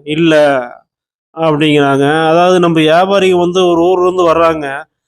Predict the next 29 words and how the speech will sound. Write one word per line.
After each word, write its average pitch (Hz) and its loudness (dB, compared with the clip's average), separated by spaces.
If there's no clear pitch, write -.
அவங்க 165 0
"இதுல 170 2
எனக்கு 165 0
ஒரு 156 2
ஐந்நூறு 175 0
பீஸ் 208 -2
வேணும்" 185 2
அப்படின்னு 175 -2
கேட்டா 165 0
நம்ம 156 0
தவிர்க்க 175 0
முடியாது. 147 0
"இல்லைங்க, 165 -2
கொடுக்க 185 0
மாட்டேன்" 165 0
அப்படின்னு 156 -2
சொல்ல 147 0
முடியாதுங்க. 143 0
ஏன்னா 156 -2
நம்ம 143 -4
பிசினஸ் 147 -4
பண்ண 165 0
தான் 170 0
வச்சிருக்கிறோம், 151 -2
அதனால 170 2
அவங்களுக்கு 180 0
கொடுத்தே 208 0
தான் 180 2
ஆகணும். 143 -4